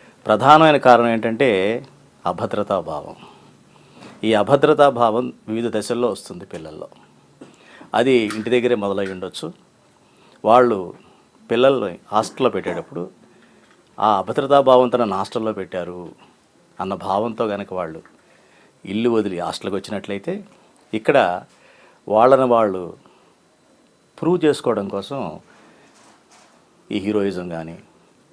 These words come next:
వాళ్ళ యొక్క సెల్ఫ్ కాన్ఫిడెన్స్ చూపించుకోవడం కోసం రకరకాలుగా చదువులో కాకుండా మిగతా వ్యవహారాల్లో కూడా వాళ్ళు అదో రకంగా ప్రవర్తిస్తారు. ఇది ఒక ఉదాహరణ. ఎందుకంటే, మార్కులు ఎలాగూ రావటం లేదు,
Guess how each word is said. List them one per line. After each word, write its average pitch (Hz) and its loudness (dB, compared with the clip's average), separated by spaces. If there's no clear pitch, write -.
వాళ్ళ 101 4
యొక్క 98 -6
సెల్ఫ్ 98 -6
కాన్ఫిడెన్స్ 104 -6
చూపించుకోవడం 90 -12
కోసం 82 -14
రకరకాలుగా 92 -4
చదువులో 113 0
కాకుండా 95 -4
మిగతా 95 -4
వ్యవహారాల్లో 85 -6
కూడా 85 -10
వాళ్ళు 90 -12
అదో 180 -8
రకంగా 170 -10
ప్రవర్తిస్తారు. - -12
ఇది 165 -10
ఒక 90 -12
ఉదాహరణ. - -6
ఎందుకంటే, 135 2
మార్కులు 131 4
ఎలాగూ 117 4
రావటం 87 -4
లేదు, 78 -14